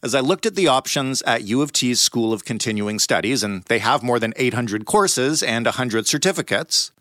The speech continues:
I realized something. This is not to criticize my own university experience, but listen, I went to journalism school, I learned journalism.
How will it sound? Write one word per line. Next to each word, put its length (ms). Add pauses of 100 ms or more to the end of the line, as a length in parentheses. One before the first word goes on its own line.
(220)
I 60
realized 420
something. 480 (420)
This 160
is 100
not 300
to 80
criticize 580
my 200
own 320
university 540
experience, 520
but 140
listen, 240
I 80
went 160
to 80
journalism 500
school, 300
I 100
learned 320
journalism. 640